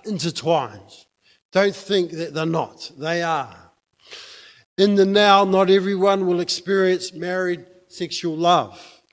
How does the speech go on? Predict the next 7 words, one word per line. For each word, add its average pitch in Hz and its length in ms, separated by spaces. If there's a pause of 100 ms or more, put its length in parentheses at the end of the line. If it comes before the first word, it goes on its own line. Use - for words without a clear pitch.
(380)
And 165 320
f-, - 260 (340)
even 180 640
those 190 340
that 175 120
are 196 180
married, 180 420